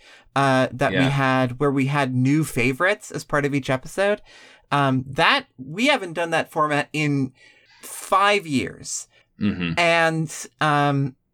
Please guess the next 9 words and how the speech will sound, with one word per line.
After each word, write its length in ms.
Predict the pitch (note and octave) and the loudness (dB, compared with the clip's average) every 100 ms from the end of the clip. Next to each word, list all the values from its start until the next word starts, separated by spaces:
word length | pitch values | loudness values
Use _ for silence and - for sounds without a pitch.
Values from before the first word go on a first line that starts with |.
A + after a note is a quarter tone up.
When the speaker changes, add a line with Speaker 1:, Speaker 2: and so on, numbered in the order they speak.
| _ _ _ - | _ _ _ 0
Speaker 1:
I 280 | D3+ E3+ G#3 | 2 2 -2
think 340 | - F#3 F3+ | -6 -6 -2
that 160 | C#3 B2 | -4 -4
this 540 | B2 B2 F3 G#3 - - | -8 -2 0 0 -4 -4
is 200 | E3+ - | -4 -2
the 140 | D#3+ | -2
way 580 | C3+ B2+ B2 B2 A#2+ B2+ - _ _ | 2 4 4 4 0 -4 -10 _ _
to, 640 | - D3 C3+ C3+ C3 C3 C3 _ _ _ | -4 0 2 2 2 0 -2 _ _ _
uh, 300 | C3 B2+ B2 | 0 2 0